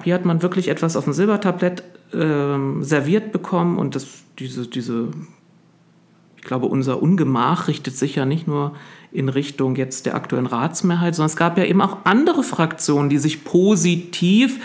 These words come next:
zu dem Thema, da Tempo dreißig umzusetzen, ausgesprochen haben. Und die Person, die du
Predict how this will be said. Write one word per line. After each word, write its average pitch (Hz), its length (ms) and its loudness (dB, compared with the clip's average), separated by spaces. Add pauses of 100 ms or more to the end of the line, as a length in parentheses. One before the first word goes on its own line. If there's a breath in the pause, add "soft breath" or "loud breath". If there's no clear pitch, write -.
(160 loud breath)
zu - 140 0
dem 156 200 4
Thema, 190 340 4
da 151 120 2
Tempo 170 320 2
dreißig 165 680 2
umzusetzen, 156 840 0 (220 loud breath)
ausgesprochen 127 880 0
haben. 117 400 -6 (680 loud breath)
Und 165 140 4
die 220 60 4
Person, 175 420 2
die 147 200 0 (140)
du 226 400 4